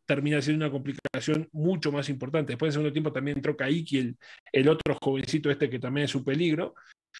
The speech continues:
Eh, pero Barcelona me parece que logró mantener bastante el orden y sí decidió ir a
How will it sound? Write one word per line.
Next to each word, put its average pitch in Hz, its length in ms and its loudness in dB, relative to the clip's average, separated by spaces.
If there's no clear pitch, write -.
Eh, 156 460 0
pero 170 220 6
Barcelona 175 400 2
me 196 140 -2
parece 180 280 -2
que 175 100 -4
logró 160 240 0
mantener 165 420 -2
bastante 165 440 -2
el 156 120 2
orden 180 540 0
y 165 140 -4
sí 233 440 -2
decidió 156 800 -2
ir 180 200 -2
a 156 100 -2